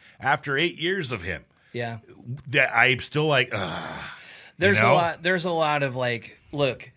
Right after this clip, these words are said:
Speaker 2: he, he re-signed the Patriot Act, and I, and I don't agree with all of it. Um,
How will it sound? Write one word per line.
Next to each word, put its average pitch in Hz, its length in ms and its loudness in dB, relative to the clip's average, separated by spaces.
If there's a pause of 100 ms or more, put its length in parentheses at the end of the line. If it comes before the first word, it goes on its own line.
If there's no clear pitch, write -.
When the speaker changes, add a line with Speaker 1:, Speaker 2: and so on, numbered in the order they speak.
Speaker 2:
he, 190 560 -4 (680)
he 175 280 -4
re-signed 170 520 -2
the 123 60 -8
Patriot 120 440 -6
Act, 80 340 -14 (600)
and 139 180 -2
I, 135 300 -2 (100)
and 135 140 -4
I 127 120 -4
don't 147 260 -6
agree 143 240 -4
with 127 160 -4
all 113 180 -2
of 92 100 -10
it. 87 140 -18 (720)
Um, 113 680 -4